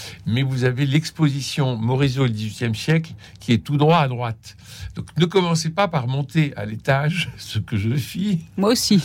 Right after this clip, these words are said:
Speaker 1: Voilà.
Speaker 2: <laughs>
Speaker 1: Allez vraiment à l'exposition, euh, Morisot et Berthe Morisot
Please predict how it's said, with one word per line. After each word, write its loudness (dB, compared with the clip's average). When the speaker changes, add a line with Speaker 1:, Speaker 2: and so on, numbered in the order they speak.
Speaker 1:
Voilà. 4
Speaker 2:
<laughs> -10
Speaker 1:
Allez 2
vraiment 2
à 4
l'exposition, -2
euh, 4
Morisot 2
et 0
Berthe 0
Morisot -4